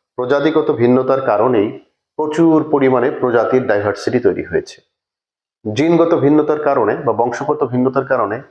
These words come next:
একই প্রজাতির মধ্যে তাদের ইন্টারনাল জিনোমের মধ্যে পার্থক্য দেখা যায়। এবং বাস্তুতান্ত্রিক ভিন্নতা, এই বাস্তুতান্ত্রিক ভিন্নতা হলো বিভিন্ন বাস্তুতন্ত্রে,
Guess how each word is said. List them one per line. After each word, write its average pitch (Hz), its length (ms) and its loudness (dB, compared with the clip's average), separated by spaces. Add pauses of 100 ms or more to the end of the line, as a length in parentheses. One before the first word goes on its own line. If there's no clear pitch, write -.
(380)
একই 127 320 0
প্রজাতির 135 420 2
মধ্যে 131 560 0 (280)
তাদের 120 520 -2
ইন্টারনাল 123 640 0 (440)
জিনোমের 147 440 2
মধ্যে 110 240 0
পার্থক্য - 460 -2
দেখা - 240 -2
যায়। - 160 -4 (640)
এবং 139 480 -2 (200)
বাস্তুতান্ত্রিক 151 800 -2
ভিন্নতা, 98 600 -2 (380)
এই 110 100 0
বাস্তুতান্ত্রিক 139 760 -2
ভিন্নতা 127 420 2
হলো 123 220 2
বিভিন্ন 180 540 2
বাস্তুতন্ত্রে, 123 960 -2